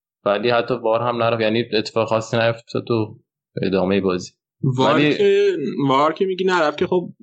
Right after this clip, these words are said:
Speaker 2: متا وار بهشون نگفته، چون که وار هم، همش داره چک می‌کنه. اگه صحنهٔ مشکوکی به نظرشون باشه به داور وسط خبر می‌ده.
Speaker 1: آره، راست، مثل انگلیس نیست.
Speaker 2: آره.
Speaker 1: وا-، وار چیز فهم. اه،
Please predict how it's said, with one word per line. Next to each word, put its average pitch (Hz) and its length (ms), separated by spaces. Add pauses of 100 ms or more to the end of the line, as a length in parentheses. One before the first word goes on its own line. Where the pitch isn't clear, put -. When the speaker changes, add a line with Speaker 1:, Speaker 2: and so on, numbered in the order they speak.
(160)
Speaker 2:
متا 151 320
وار 147 180
بهشون 156 280
نگفته، 110 500
چون 107 160
که 131 100
وار 120 220
هم، 127 280
همش 117 360
داره 117 400
چک 135 240
می‌کنه. 98 360
اگه 98 120
صحنهٔ 113 340
مشکوکی 110 360
به 113 80
نظرشون 110 400
باشه 107 200
به 95 60
داور 110 340
وسط 104 220
خبر 101 340
می‌ده. 120 140 (100)
Speaker 1:
آره، 123 180
راست، 113 200
مثل 104 200
انگلیس 98 440
نیست. - 280
Speaker 2:
آره. 107 240 (180)
Speaker 1:
وا-، 113 260
وار 113 300
چیز 110 200
فهم. 113 240 (540)
اه، 110 440